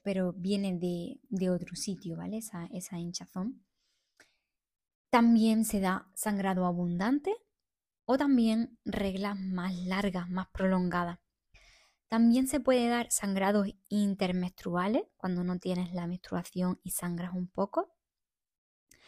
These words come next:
La adenomiosis podría causar problemas de infertilidad.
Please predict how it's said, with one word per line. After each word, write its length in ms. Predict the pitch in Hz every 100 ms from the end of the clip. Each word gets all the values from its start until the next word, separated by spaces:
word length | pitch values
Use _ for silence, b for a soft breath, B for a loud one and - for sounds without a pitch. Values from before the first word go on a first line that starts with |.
| b b b b
La 140 | 208
adenomiosis 640 | 202 190 185 196 202 180 170 _ _
podría 520 | 202 190 214 175 -
causar 440 | 196 185 190 196
problemas 380 | 190 180 190 185
de 60 | 180
infertilidad. 720 | 180 185 - 165 170 202